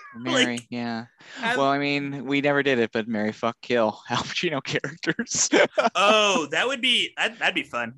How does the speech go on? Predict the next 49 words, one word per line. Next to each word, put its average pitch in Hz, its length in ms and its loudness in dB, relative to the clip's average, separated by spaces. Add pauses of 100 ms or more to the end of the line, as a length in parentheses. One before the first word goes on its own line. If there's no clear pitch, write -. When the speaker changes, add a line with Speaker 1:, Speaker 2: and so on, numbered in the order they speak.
Speaker 1:
Oh, 139 180 0
Speaker 2:
We'll 127 60 -2
save 117 300 2
Speaker 1:
man. 120 140 4
Speaker 2:
that 113 80 -6
for 117 120 2
another 110 220 2
day. 104 260 4
We 101 200 2
are 92 100 2
Speaker 1:
Another 98 220 0
Speaker 2:
not, 95 80 -2
Speaker 1:
day. 120 280 -4
Speaker 2:
we've, 110 380 -2
we, 123 180 -4
we, 190 200 -2
we 143 160 -2
actually 190 400 -6
wrote 151 240 -2
up 170 180 -2
these 95 200 -4
awards, 92 300 0
so 123 80 -6
we 123 80 2
gotta 151 140 2
get 156 220 -2
through 127 160 2
'em. 202 100 -4
Speaker 1:
Yeah, - 480 6
Speaker 2:
<laughs> - 0 -
Speaker 1:
let's 220 240 4
do 180 160 2
it. - 140 -4
Let's 151 160 -10
do 165 160 2
it. 135 80 0 (360)
Speaker 2:
Um, 113 520 2 (200)
I 147 80 2
got 170 120 4
a 117 100 4
real, 98 640 2
like, - 260 -4 (140)
I - 40 -10
mean, 90 360 -6 (840)
you 190 120 -2
remember 208 260 -2
when 123 320 -2
Chloe 113 380 0
Zhao 95 560 0